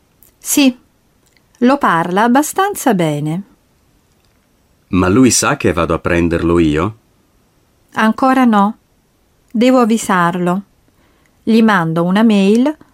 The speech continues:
Speaker 1: o lo chiamo per dirglielo.
Speaker 2: D'accordo.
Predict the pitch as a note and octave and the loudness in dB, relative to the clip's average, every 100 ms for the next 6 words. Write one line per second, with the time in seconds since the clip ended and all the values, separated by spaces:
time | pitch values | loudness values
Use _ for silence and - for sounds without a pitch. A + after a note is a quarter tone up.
0 | _ _ D#4 F4+ G4 E3 F#3+ A3+ A3+ F3 | _ _ 0 2 2 0 0 0 -2 -2
1 | E3 D3 D#3+ D#3+ F#3+ - _ _ _ _ | -4 -4 -4 -4 -6 -10 _ _ _ _
2 | _ _ _ _ _ _ G#2+ A#2 - E2 | _ _ _ _ _ _ -4 -4 -4 -4
3 | D2 D2 D#2+ | -4 -8 -12